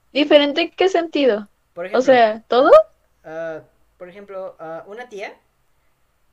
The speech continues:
Speaker 2: me contó
Speaker 1: Ajá.
Speaker 2: que, este, ella de verdad, de corazón, lo jura por su alma, vio a Santa Claus.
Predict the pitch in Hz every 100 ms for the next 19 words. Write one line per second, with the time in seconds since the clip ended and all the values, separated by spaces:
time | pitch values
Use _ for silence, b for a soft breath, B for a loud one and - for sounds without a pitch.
0 | _ 170 190 185 185 175 180 180 240 269
1 | 294 466 466 480 _ _ _ _ _ _
2 | - 160 160 - - 170 165 160 160 156
3 | - 175 196 220 240 175 160 156 156 170
4 | 233 - _ _ _ _ 170 160 175 160
5 | 151 170 196 254 _ - 170 165 185 196
6 | 220 214 180 180 156 151 180 202 214 _
7 | _ _ _ _ _ _ _ 156 156 175
8 | 190 202 185 143 147 127 -